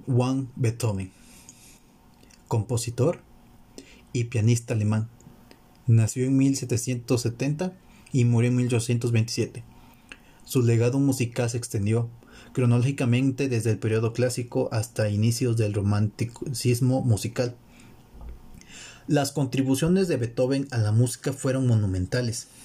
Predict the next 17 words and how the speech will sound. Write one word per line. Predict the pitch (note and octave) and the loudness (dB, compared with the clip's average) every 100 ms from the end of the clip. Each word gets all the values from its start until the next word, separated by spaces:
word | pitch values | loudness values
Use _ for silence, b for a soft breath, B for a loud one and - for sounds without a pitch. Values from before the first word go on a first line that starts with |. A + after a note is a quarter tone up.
| B B | B B
Sin | - B2 A2 | -10 -2 0
embargo, | G#2 A2+ B2 D#3+ - | 0 0 -2 -4 -2
el | A#2+ | -2
famoso | B2+ A#2 C3 E3 | 2 2 2 0
compositor | D3+ C#3+ A2+ A#2+ A#2 B2 | -4 -4 -4 -4 -4 -4
tuvo | - C#3+ D3 C#3+ | 0 0 2 2
una | C#3 C#3+ C#3 | 4 4 2
vida | B2+ B2 A#2+ | 2 2 4
muy | A#2+ | 4
dura. | A#2+ A#2 A2 - B B B B B B | 4 2 0 -10 B B B B B B
Hijo | F3 F3+ F#3+ | -2 0 0
de | D3+ | 0
un | E3 | 0
abusivo | E3 C3+ B2 C3+ C3+ C#3+ D3 B B B B | 0 0 0 0 2 0 -2 B B B B
y | C#3+ B2+ | 0 2
alcohólico | A#2+ A#2+ A#2 B2+ C3 A#2+ A#2+ | 2 0 0 0 0 -2 -4
padre, | B2+ A2+ A2 | -2 -4 -6